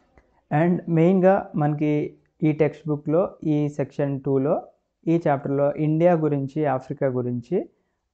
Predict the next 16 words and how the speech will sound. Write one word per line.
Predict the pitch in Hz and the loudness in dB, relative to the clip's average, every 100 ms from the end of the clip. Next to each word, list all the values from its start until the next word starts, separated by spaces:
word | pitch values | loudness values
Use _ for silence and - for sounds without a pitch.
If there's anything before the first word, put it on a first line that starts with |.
| - | -6
ఇండియా | 160 165 190 185 | 0 2 4 4
and | 165 | 2
ఆ-, | 143 - - | 0 0 -4
ఆఫ్రికాలో | 135 156 151 151 143 | -4 -4 -2 0 0
ఉన్న | 139 139 | 0 -2
పాస్టోరలిజం | 147 135 135 - 151 143 139 135 127 | -2 -2 -2 -2 -2 0 -2 -2 -2
గురించి | 127 123 170 | -4 -6 -4
తెలుసుకుంటాం. | 135 139 - 123 117 147 _ _ - 151 | -4 -4 -8 -8 -8 -12 _ _ -10 -4
And | 131 131 131 131 - _ _ _ _ _ _ _ _ _ _ _ _ _ _ _ _ _ _ - | -2 -2 -4 -6 -8 _ _ _ _ _ _ _ _ _ _ _ _ _ _ _ _ _ _ -2
కొలోనియల్ | 156 160 170 170 165 156 | 4 6 6 6 4 4
రూల్ | 151 | 4
వచ్చినప్పుడు | 147 147 139 135 | 2 -2 -4 0
వాళ్ళు | 135 131 | 2 2
ఏ | 131 | 2
విధంగా | 131 131 127 127 | 0 -2 -2 -4
ఉన్నారు | 123 123 123 151 | -4 -6 -6 -6